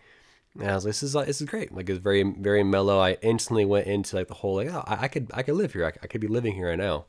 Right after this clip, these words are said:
Uh, it's very comfortable. Um, the next stop, um, was Buckingham Palace.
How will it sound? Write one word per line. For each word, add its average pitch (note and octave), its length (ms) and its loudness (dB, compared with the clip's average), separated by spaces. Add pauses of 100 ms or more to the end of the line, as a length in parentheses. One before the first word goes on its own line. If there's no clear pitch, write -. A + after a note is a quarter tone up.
(760)
Uh, F#2+ 140 0
it's F2+ 160 -2
very C#3+ 200 4
comfortable. E2 500 -6 (680)
Um, F#2 220 2
the F#2+ 60 4
next A2 240 4
stop, G#2 400 4 (1200)
um, G2 260 2
was F#2 140 -2
Buckingham G2 440 -2
Palace. G#2 520 2